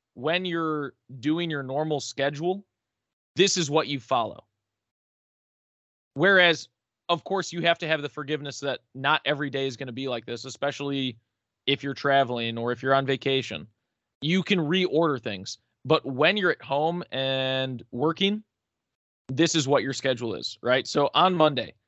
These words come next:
four A M, Savers, five A M, write, six A M, emails, seven A M, take kids to school, eight A M, staff meeting,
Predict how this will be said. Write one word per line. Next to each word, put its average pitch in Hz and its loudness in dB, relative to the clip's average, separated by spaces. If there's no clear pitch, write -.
four 175 4
A 156 8
M, 110 -4
Savers, 131 -4
five 165 6
A 135 2
M, 107 -10
write, 123 -4
six - -6
A 147 0
M, 117 -6
emails, 117 -10
seven 165 2
A 151 2
M, 135 -2
take 156 -4
kids 147 -6
to 131 -12
school, - -8
eight 165 6
A 156 6
M, 117 -2
staff 147 2
meeting, 110 -12